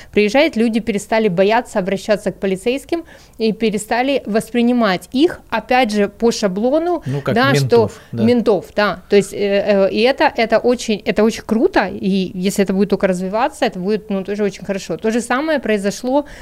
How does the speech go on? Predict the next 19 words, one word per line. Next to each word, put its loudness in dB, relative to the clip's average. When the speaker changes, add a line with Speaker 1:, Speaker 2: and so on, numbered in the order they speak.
Speaker 1:
на 2
некой, 4
ну, 4
то 2
есть 2
власти 0
ближе 2
к -2
народу, 4
<laughs> -
если 2
так, -4
да, 2
можно 2
выразиться, 0
стали 2
мэры, 2
и -4
про-, 2